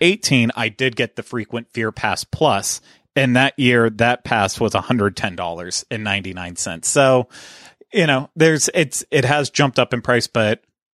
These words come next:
our Frequent Fear Pass Plus last year was a hundred eighty-nine dollars and ninety-nine cents. So I would expect similar pricing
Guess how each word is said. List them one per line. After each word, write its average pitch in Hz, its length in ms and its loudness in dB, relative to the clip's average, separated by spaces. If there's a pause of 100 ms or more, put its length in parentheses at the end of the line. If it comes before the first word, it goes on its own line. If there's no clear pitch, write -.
(240)
our 135 220 4
Frequent 135 420 0
Fear 127 200 4
Pass 117 400 -2
Plus - 560 2
last 131 400 0
year 131 200 4 (360)
was 120 120 0
a 117 60 4
hundred 120 400 2
eighty-nine 117 480 2
dollars 110 380 4
and 117 100 0
ninety-nine 107 460 0
cents. 120 260 0
So 135 140 2
I 156 120 4
would 135 120 2
expect - 340 -2
similar 92 400 0
pricing 98 640 -2